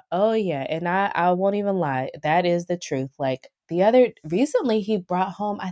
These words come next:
think, was it vegan sour cream? Oh, well, he's brought home a few, like, vegan things that he, you know, was just curious to try, 'cause I think he's realized that, you know, and I feel like we talked about this before,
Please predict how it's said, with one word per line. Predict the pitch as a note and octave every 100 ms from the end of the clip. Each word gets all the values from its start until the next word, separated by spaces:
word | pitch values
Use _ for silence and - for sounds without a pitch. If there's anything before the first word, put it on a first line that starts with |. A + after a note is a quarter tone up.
| -
think, | A3 D4+ _ _ _ _ -
was | C#4
it | F4+ D#4
vegan | F3+ F#3+ C4 G#3
sour | D#3 - D3 D3 A3 D#4 D#4+
cream? | - F4 F#4 F#4 F4 - _ _ _ -
Oh, | F4+ G#4 D4+ A3
well, | B3+ C4
he's | B3+ A#4+ -
brought | F#4+ F4
home | G4+
a | G#4+
few, | - F#4 B4 C5 G#4
like, | A#3 F#3
vegan | F3+ G#3+ G#3+ G3+
things | F#3 G3 F#3+ F3+
that | F3
he, | F3 F#3+ F3+ G3
you | C4
know, | F#3+
was | F#3 F#3
just | - F3 -
curious | - E3+ D#3+ D3+ -
to | D3
try, | - - G3 F#3 F3
'cause | F3+ E3+ D#3 D3+ - - - -
I | G#3
think | A3 D4+ D#4 -
he's | G3+ - A3+ F#3+
realized | F3+ G3 G#3+ G3+ G3 F#3
that, | D3+ C#3 - _ -
you | B3+
know, | A3 D#3 D#3+
and | - E3
I | F#3+ A3
feel | D4+
like | D#4+ G3
we | E3
talked | D3+ E3+ E3+
about | D#3 C3+ -
this | C3+
before, | - C3 F#3+ F3+ C3+ D3